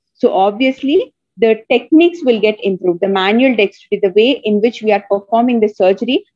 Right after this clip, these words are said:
will also get improved. So the gin-, the, in case of periodontal surgeries, those are all the gingiva and all, they are fine tissues. Okay,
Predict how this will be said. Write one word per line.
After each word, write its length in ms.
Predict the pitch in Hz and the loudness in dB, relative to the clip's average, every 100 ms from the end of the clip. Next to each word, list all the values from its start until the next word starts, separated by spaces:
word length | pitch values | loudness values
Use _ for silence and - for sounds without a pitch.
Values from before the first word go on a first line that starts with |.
| - | -2
will 140 | 214 | 0
also 440 | - 180 208 269 220 | 2 0 0 0 0
get 260 | 202 262 - | 0 -2 -4
improved. 420 | 185 180 185 165 _ _ | -6 -2 -2 -2 _ _
So 300 | - 277 294 - - | -2 0 -2 -8 -2
the 100 | 254 | 0
gin-, 320 | 214 269 254 247 | 2 0 0 0
the, 160 | 247 - | -2 2
in 200 | 269 277 | 2 4
case 180 | 285 285 | 2 -2
of 120 | 294 | -2
periodontal 760 | 247 233 247 262 254 262 247 226 | 0 0 0 -2 -2 -2 -2 -2
surgeries, 480 | 226 208 214 208 220 _ _ - | 0 0 -2 -6 -8 _ _ -6
those 220 | 220 302 | 0 2
are 80 | 311 | 2
all 140 | 254 240 | 2 0
the 100 | 220 | 0
gingiva 600 | 226 214 233 214 208 202 | 0 2 2 2 2 0
and 100 | 190 | 0
all, 120 | 208 | 2
they 100 | 226 | 0
are 120 | 233 _ | -2 _
fine 340 | 247 247 320 | -6 0 0
tissues. 420 | 349 220 - 170 - | 0 -6 -4 -4 -4
Okay, 340 | 220 262 208 | -4 -2 -2